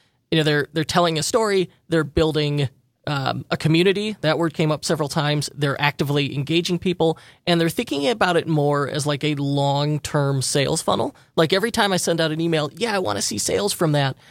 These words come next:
But it sounds like it's part of a larger strategy. Even if the email doesn't, that one email didn't make sales,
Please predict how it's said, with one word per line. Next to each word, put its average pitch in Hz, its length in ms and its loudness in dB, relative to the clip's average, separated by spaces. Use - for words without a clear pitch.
But 180 120 6
it 175 100 2
sounds 196 160 2
like 202 100 0
it's 196 140 0
part 165 240 2
of 156 220 0
a 175 120 6
larger 170 320 6
strategy. 175 500 2
Even 220 200 2
if 214 100 -2
the 220 180 -4
email 185 260 2
doesn't, 175 440 4
that 196 240 6
one 185 240 6
email 151 320 4
didn't 135 300 -2
make 135 160 -2
sales, - 500 2